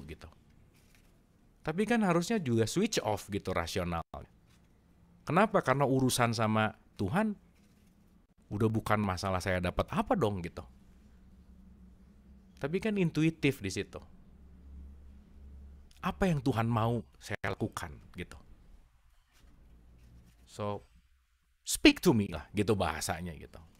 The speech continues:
Kan speaknya bukan pakai bahasa ya kayak cerita gitu, Musa masuk ke gua, Musa, so, so, ya nggak gitu kan gitu. Karena bahasanya Tuhan itu adalah bahasanya gelombang. Energi,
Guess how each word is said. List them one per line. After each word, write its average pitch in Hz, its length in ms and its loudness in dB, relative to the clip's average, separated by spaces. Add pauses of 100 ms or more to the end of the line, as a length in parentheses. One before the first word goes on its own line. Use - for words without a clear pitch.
(380)
Kan 165 160 -4
speaknya 185 400 2
bukan 131 320 2
pakai 117 240 2
bahasa 107 480 2 (960)
ya 85 160 -4
kayak 87 240 0
cerita 95 320 0
gitu, 90 240 -6
Musa 123 480 4
masuk 107 400 -2
ke 104 400 0
gua, 110 400 4
Musa, 110 400 2
so, 104 320 4
so, 110 160 2
ya 127 160 -6
nggak 131 400 -2
gitu - 160 -6
kan 92 300 -14
gitu. - 180 -20 (960)
Karena 123 220 -2
bahasanya 117 420 2
Tuhan 117 320 -2
itu 143 160 -4
adalah 104 240 -2
bahasanya 101 560 -4
gelombang. 107 460 -4 (760)
Energi, 98 640 -2